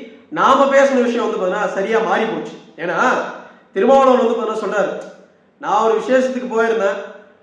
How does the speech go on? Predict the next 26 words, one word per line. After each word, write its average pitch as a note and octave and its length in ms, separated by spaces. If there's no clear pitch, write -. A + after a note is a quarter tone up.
ரோட்ல C4+ 360
வந்து A#3+ 140
பார்த்தீங்கன்னா A3 280
ரெண்டு G3 200
பேர் A3+ 180
வந்தான், F#3+ 320
வந்து A#3+ 240
திடீர்னு B3+ 320
வந்து A3 160
பார்த்தீங்கன்னா G3+ 260
பத்திரிகை A#3 320
கொடுத்தான், F3+ 340
அது A3+ 160
என்னவோ C4+ 320
பத்திரிகை B3+ 340
அப்படின்னு A3+ 300
வாங்கினேன், G#3+ 400
கடைசியா C#4+ 400
பார்த்தா C4 260
தான் B3 140
தெரியுது B3+ 280
அது G4+ 180
சித்திரை C#4 320
முழுநிலவு A#3+ 460
மாநாட்டுடைய G3 500
பத்திரிகை. G3+ 420